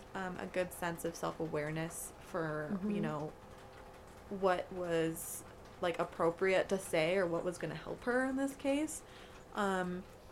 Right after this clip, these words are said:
Speaker 1: another thing that she did was she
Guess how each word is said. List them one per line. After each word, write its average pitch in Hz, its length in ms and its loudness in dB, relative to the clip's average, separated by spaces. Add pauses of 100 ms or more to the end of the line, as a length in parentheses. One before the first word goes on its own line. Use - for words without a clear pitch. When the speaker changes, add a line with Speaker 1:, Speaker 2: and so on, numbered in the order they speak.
(720)
Speaker 1:
another 247 340 8
thing 233 200 2
that 220 140 0
she 214 180 -2
did 190 360 2
was 175 400 2
she 196 500 0